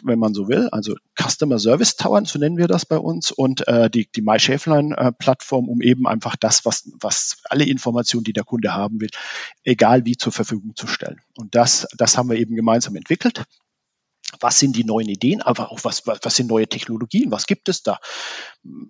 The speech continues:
Was ist denn ein Bot, was ist denn eine, eine Chat-Funktion? Ich,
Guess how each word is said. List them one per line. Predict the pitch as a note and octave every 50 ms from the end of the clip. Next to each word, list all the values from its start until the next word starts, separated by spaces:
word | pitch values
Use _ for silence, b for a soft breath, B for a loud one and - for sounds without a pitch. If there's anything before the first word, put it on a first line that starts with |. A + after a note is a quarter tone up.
| - - - - A#2 -
Was | C3 -
ist | - - F3+ - -
denn | A3 G3 D3
ein | B2+ C3 C3 G#2
Bot, | - A#2 A#2 - - -
was | G#3+ - -
ist | F3 - -
denn | - C3 B2
eine, | - C3 B2+ B2+ - - - -
eine | - C3+ C3+ C3 -
Chat-Funktion? | - - A3+ - - - - G#3 F#3 - - - C#3+ A#2 A2+ A#2
Ich, | A#2+